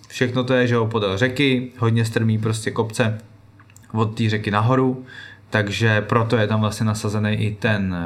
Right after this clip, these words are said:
Riesling ve Wachau a je taky skvělej. Nicméně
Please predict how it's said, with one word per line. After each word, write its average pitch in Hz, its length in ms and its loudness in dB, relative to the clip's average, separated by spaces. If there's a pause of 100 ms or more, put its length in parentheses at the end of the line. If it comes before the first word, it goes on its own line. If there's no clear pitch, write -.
(160)
Riesling 101 600 -2
ve 107 120 0
Wachau 98 500 0 (380)
a 98 100 -4
je 98 120 0
taky 95 220 -4
skvělej. 101 560 -2 (560)
Nicméně 101 600 0